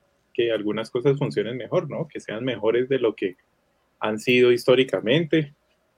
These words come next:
aportando desde lo que se puede, eh, y aprendiendo todos los días de,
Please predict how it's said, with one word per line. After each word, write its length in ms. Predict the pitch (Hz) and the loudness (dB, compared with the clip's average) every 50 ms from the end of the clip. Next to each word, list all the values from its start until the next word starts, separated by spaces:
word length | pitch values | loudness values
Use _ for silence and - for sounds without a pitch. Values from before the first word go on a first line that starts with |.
| _ - | _ 2
aportando 680 | 107 110 - - 110 107 104 - 113 110 113 117 127 135 | 2 4 6 6 4 6 6 6 6 6 6 6 6 6
desde 240 | 139 127 123 120 | 6 6 4 2
lo 120 | 110 101 - | 2 2 0
que 140 | - 107 90 | -4 -6 -4
se 120 | 98 95 | -6 -4
puede, 580 | - - 123 135 147 160 165 170 175 160 147 143 _ _ _ _ _ - 139 | 0 2 4 6 6 6 4 4 0 -2 -4 -8 _ _ _ _ _ -14 -10
eh, 480 | 107 104 101 98 98 95 92 90 90 87 _ _ _ _ _ _ _ _ _ _ - | -6 -4 -2 -2 -2 -4 -6 -10 -14 -18 _ _ _ _ _ _ _ _ _ _ 2
y 100 | 110 107 | 4 4
aprendiendo 640 | 104 - - 101 98 92 98 101 104 110 117 127 | 4 4 2 0 0 0 0 -2 -2 -2 -2 -2
todos 200 | - 143 139 131 | 0 0 0 2
los 180 | 123 117 101 92 | 2 0 0 0
días 280 | 101 104 110 117 117 120 | -2 -2 -2 -2 -2 -2
de, 320 | 127 110 101 98 92 | 0 0 0 -2 -4